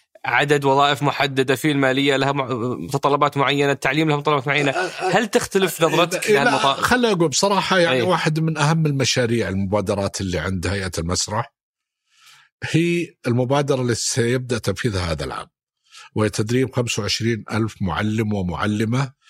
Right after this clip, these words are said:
Speaker 2: ليكونوا مشرفي نشاط مسرحي في كل مدرسة. كل مدرسة من مدارس المملكة. عندنا تقريبا ثلاثة وعشرين ألف مدرسة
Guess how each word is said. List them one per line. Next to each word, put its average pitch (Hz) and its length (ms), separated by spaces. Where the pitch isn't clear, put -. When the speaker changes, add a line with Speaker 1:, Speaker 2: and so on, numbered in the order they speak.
Speaker 2:
ليكونوا 113 540
مشرفي 107 460
نشاط 92 420
مسرحي 107 400
في 98 140
كل 110 180
مدرسة. - 460
كل 117 140
مدرسة 113 460
من 101 40
مدارس 101 320
المملكة. 90 480
عندنا 98 320
تقريبا 135 440
ثلاثة 113 300
وعشرين 107 340
ألف 104 220
مدرسة 90 480